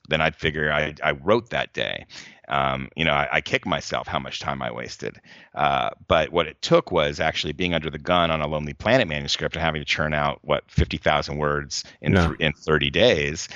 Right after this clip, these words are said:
Speaker 1: or
Speaker 2: Hmm.
Speaker 1: less. Uh,
Speaker 2: Jesus.
Speaker 1: and where, where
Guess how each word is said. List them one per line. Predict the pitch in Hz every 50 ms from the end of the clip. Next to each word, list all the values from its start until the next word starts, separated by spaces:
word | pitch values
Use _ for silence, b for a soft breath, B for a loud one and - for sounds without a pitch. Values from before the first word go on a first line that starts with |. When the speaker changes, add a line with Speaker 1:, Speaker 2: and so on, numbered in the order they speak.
| B B B
Speaker 1:
or | - 71
Speaker 2:
Hmm. | - 170
Speaker 1:
less. | 117 123 104 82 82 - - - - - B B B B - -
Uh, | 73 73 71 69 69
Speaker 2:
Jesus. | 71 67 - -
Speaker 1:
and | 85 82 78 73 64
where, | 78 85 80 78 76 -
where | 64 78 80 78 76 76 78 76 76